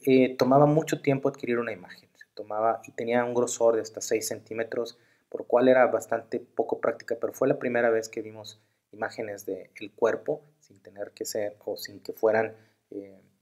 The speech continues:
imágenes de autopsias. Bill Callender, eh, un, un alemán, tuvo la idea de mover la mesa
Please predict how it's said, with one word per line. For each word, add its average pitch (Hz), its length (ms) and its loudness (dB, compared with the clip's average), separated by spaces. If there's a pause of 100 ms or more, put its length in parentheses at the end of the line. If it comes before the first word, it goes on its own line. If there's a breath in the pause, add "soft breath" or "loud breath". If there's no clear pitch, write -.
imágenes 107 640 -10 (140)
de 113 360 0 (460)
autopsias. - 600 -2 (560)
Bill 151 160 4
Callender, 180 560 8 (160)
eh, 120 480 -2
un, 127 480 -4 (140)
un 127 120 -4
alemán, 156 460 6 (580)
tuvo 131 220 4
la 127 80 8
idea 131 400 6
de 131 440 2
mover 117 580 4
la 131 120 0
mesa 123 560 -2